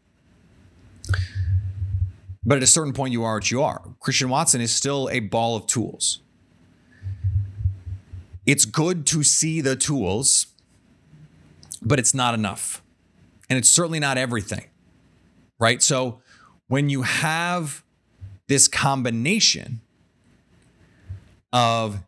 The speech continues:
temperament, of intelligence, of i-, maturity,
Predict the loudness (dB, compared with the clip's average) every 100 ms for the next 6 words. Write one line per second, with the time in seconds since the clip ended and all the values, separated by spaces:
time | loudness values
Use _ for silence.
0 | _ 0 2 2 0 -2 -6 -16 _ _
1 | _ 0 2 0 -2 -2 0 0 0 -2
2 | -2 2 2 2 0 0 2 0 -4 -6
3 | -8 -2 -2 2 2 2 0 -4 -12